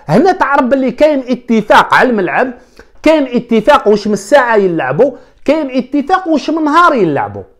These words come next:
يعني هنايا باللي راهي رسمية، إلا إذا تغيرت الأمور من حتى ل سبعتاش نوفمبر،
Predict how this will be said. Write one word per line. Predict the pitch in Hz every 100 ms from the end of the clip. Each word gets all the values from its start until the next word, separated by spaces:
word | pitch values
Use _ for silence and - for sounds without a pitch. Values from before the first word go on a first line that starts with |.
| _ _ _ _ _ _ _
يعني | 135 156 220
هنايا | 214 233 247 349 277 139
باللي | 143 196 269
راهي | 349 262 208 269 339
رسمية، | 285 - 240 330 302 165 131 - _ _ _ _ _ _ -
إلا | 330 311 277
إذا | 254 226
تغيرت | 214 214 254 254 247
الأمور | 233 220 220 330
من | 320 254 240
حتى | - -
ل | 254
سبعتاش | - 185 190 285 285 -
نوفمبر، | 220 196 185 185 165 175 139 127